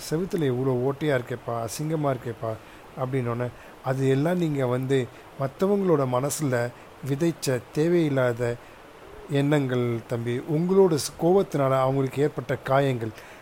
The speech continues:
அதை வந்து நீங்க உங்க அன்பால மட்டும்தான் மாத்த முடியும் தம்பி.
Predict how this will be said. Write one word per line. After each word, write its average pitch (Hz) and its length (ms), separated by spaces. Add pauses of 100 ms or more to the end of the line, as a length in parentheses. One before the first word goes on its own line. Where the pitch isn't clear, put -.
(120)
அதை 131 200
வந்து 127 360 (380)
நீங்க 131 400 (300)
உங்க 139 260
அன்பால 151 420
மட்டும்தான் 135 500
மாத்த 127 220
முடியும் 117 320
தம்பி. 110 300